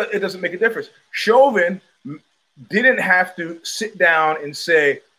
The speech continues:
"I'm gonna go kill me a black guy today," for his actions to be any less injurious. And in, in, in the long spread of Chauvin's life on a long enough timeline,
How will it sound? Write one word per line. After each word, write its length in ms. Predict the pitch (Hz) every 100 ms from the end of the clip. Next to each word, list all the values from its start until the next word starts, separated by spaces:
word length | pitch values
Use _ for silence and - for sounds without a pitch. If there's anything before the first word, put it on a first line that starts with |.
| -
"I'm 180 | 240 285
gonna 180 | 175 143
go 180 | 156
kill 220 | 147 185 160
me 120 | 147
a 60 |
black 380 | 131 151 175 -
guy 240 | 127 107 104
today," 440 | 120 104 92 95 _ _ _ _ _ _ _ _ _ _ _ -
for 480 | 202 208 196 190 -
his 560 | 143 208 208 185 170 - -
actions 580 | 185 208 - 165 151 139
to 80 | 147
be 300 | 127 139 147
any 220 | 147 147
less 340 | 139 139 123 131
injurious. 760 | 113 120 151 127 - - - - _ _ _ _ _ _ _ _ _ _ _ _ _ _ _ _ _ _
And 240 | 175 175 175
in, 260 | 175 175
in, 300 | 190 175 170 -
in 180 | 170 160
the 60 |
long 380 | 147 165 196 190
spread 400 | - - 185 170
of 120 | 143
Chauvin's 440 | - 170 170 147 147
life 260 | 175 165
on 60 | 139
a 40 |
long 320 | 131 147 160
enough 240 | 156 139 -
timeline, 680 | 160 180 165 131 120 120